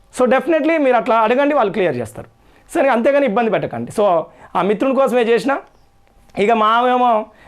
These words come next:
"ఇక నీకే అర్థమవుతుంది" అంటుండు, "నీకెందుకు అర్థమవుతుందని" ఆ-, ఆమె అంటుండే. ఇంకేమో నాకెక్కడ అర్థం అవడే నాయన, నేను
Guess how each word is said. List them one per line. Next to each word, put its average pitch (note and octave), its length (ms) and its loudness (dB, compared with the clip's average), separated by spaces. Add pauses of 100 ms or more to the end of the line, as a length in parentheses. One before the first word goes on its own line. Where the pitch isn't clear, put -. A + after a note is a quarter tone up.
(220)
"ఇక G#3+ 60 2
నీకే A3 420 2
అర్థమవుతుంది" A3 540 2
అంటుండు, G3+ 360 0
"నీకెందుకు G#3 420 0
అర్థమవుతుందని" G3+ 580 0
ఆ-, D3+ 140 -6 (520)
ఆమె G#3 200 2
అంటుండే. F3 380 -2 (140)
ఇంకేమో F3 240 -2
నాకెక్కడ A#3 480 0
అర్థం B3 240 2
అవడే A3 240 2
నాయన, F#3+ 260 0
నేను F#3+ 240 -2